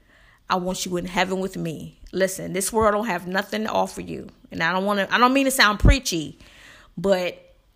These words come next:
this world will end. And you, there's only one or two places you can go. That's heaven or hell.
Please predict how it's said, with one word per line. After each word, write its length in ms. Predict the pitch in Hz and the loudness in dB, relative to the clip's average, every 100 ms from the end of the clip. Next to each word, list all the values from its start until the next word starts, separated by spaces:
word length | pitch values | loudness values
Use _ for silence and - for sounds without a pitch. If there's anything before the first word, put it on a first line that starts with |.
| _ _ _ - | _ _ _ -6
this 280 | 196 277 269 | -2 0 2
world 260 | 269 254 | 2 2
will 200 | 226 285 - | 0 -2 0
end. 500 | 269 226 170 156 - _ _ _ _ _ - _ | -2 -2 -4 -10 -18 _ _ _ _ _ -20 _
And 380 | 185 185 170 160 - _ - | -4 -2 -4 -8 -12 _ -14
you, 360 | 175 208 214 - | -6 -4 -4 -4
there's 200 | 190 202 | -4 -2
only 160 | 208 196 | -2 -2
one 180 | 196 | -2
or 60 | 208 | -4
two 160 | 226 262 | -6 -4
places 380 | 233 226 233 | -4 -4 -6
you 80 | 240 | -6
can 160 | 247 247 | -6 -2
go. 340 | 214 156 113 - - - _ | -2 -4 -8 -14 -16 -18 _
That's 260 | - - - | -4 -2 0
heaven 340 | 214 196 208 | 0 2 -2
or 160 | 196 214 | 0 -2
hell. 420 | 233 185 135 | -2 -4 -4